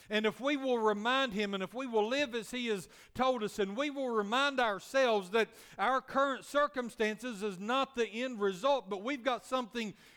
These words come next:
greater to reach to, I think we will be in good shape. In other words, for years, both local and state, it has been prophesied and spoken that there are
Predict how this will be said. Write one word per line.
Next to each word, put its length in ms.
greater 480
to 160
reach 420
to, 380
I 100
think 280
we 140
will 160
be 380
in 280
good 200
shape. 400
In 120
other 180
words, 320
for 200
years, 800
both 260
local 600
and 180
state, 540
it 140
has 160
been 180
prophesied 880
and 160
spoken 760
that 220
there 200
are 180